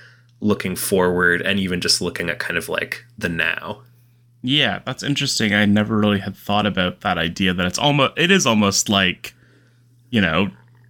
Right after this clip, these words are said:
Speaker 2: if I could go to myself ten years ago, what would I tell her?
Speaker 1: Mm-hmm.
Speaker 2: Like, that sort of idea, I think, is actually, it's a great point. And I think that maybe <laughs> is, like, why the relationship between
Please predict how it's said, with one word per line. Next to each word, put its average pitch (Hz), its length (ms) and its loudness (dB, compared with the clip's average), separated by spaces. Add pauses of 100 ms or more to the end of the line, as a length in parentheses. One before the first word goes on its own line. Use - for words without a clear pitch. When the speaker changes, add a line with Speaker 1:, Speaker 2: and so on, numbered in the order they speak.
(160)
Speaker 2:
if 113 200 -4
I 107 100 0
could 98 500 -2 (220)
go 104 180 0
to 104 140 -4
myself 95 520 2
ten 101 220 0
years 95 300 4
ago, 90 360 0
what 82 180 -2
would 85 80 -2
I 80 100 -2
tell 87 320 -2
her? 80 500 0 (140)
Speaker 1:
Mm-hmm. 90 260 -8
Speaker 2:
Like, 90 200 -6
that 98 260 0
sort 104 160 -4
of 85 100 -4
idea, 95 520 2
I 82 100 0
think, 98 280 -6
is 95 80 -6
actually, 92 540 -2 (320)
it's - 100 -6
a 107 40 -4
great 95 240 -2
point. 95 400 -2 (500)
And 107 80 -4
I 107 60 0
think 165 360 -2 (280)
that 123 320 0
maybe 123 400 4
<laughs> - 180 2
is, 143 460 2
like, 117 200 2
why 107 340 2
the 113 200 -2
relationship 107 960 0
between 123 640 4